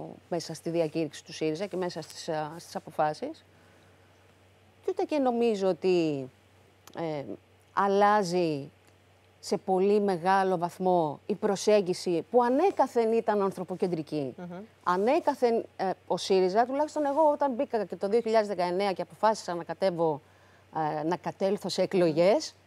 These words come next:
Speaker 1: έτσι, πάντοτε θυμόμουν, αν γυρίσετε σε προηγούμενες συνεντεύξεις, να λέω για τον ανθρωποκεντρικό χαρακτήρα που έχει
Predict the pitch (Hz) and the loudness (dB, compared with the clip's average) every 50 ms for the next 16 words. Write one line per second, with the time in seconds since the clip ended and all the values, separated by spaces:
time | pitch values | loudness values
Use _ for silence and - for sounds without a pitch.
0 | _ _ _ 196 214 220 - 349 320 190 147 - _ _ _ _ _ _ - - | _ _ _ -6 -6 -4 0 0 0 0 -2 -6 _ _ _ _ _ _ -20 -20
1 | _ _ _ _ _ _ _ _ _ _ _ _ _ - 311 349 359 - - - | _ _ _ _ _ _ _ _ _ _ _ _ _ 4 4 4 4 2 -4 -8
2 | 302 277 - 294 254 247 269 302 311 330 320 320 311 311 311 294 240 226 254 240 | -12 -8 -4 -2 2 4 4 4 4 2 2 2 2 2 0 0 0 -2 0 0
3 | 277 277 - 240 - 233 214 208 190 185 180 170 - _ - - 208 - 208 202 | -2 -2 -4 -2 0 4 4 4 4 4 0 -2 -6 _ -8 -6 -4 0 0 2
4 | 202 254 269 247 233 - 208 196 202 247 285 - - 349 330 - - - - - | 2 2 0 0 -2 -2 -2 -2 -2 -2 -4 -4 -8 -10 -10 -10 -14 -16 -10 -4
5 | 277 254 226 233 247 262 285 311 330 330 330 - 269 269 277 - 254 254 233 - | -2 0 0 2 2 4 4 4 4 2 -2 -6 -8 -8 -6 -4 -2 -4 -4 -4
6 | 226 208 - 214 - 180 170 175 180 - 285 311 - 285 247 220 208 - - 269 | -6 -8 -8 -6 -6 -6 -8 -8 -2 -2 -2 -2 0 2 2 2 2 2 -2 -2
7 | 285 311 302 - - 285 302 302 294 - 311 311 302 302 294 294 | 0 0 -2 0 0 -2 -2 -2 -2 -4 -4 -2 -2 -2 -4 -6